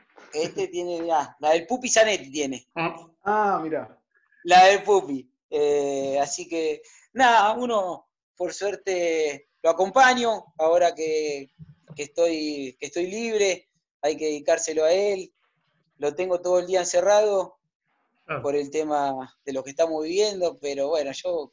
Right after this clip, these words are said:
Speaker 1: contento. Si le toca jugar, bienvenido sea, a mí me encantaría, pero,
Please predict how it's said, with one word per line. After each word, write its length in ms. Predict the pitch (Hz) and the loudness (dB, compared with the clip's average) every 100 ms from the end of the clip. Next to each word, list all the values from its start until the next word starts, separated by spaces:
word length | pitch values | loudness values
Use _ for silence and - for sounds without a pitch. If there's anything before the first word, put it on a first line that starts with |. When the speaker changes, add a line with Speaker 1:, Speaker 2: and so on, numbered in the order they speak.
| _ | _
Speaker 1:
contento. 500 | 151 151 156 - - _ _ _ | -10 -6 -6 -8 -14 _ _ _
Si 240 | - - 165 | -18 -12 -6
le 100 | 170 | -4
toca 280 | 208 214 196 | -2 0 0
jugar, 440 | 196 208 233 226 | 0 6 6 4
bienvenido 420 | 170 165 165 180 | -2 -8 -6 -4
sea, 320 | 165 202 202 170 | -2 -2 0 0
a 20 | |
mí 140 | 165 | -2
me 60 | 160 | -8
encantaría, 640 | 147 147 151 180 208 185 | -6 -4 -2 -2 -2 -2
pero, 680 | 151 143 139 135 127 123 113 | -2 -4 -2 -2 -2 -6 -12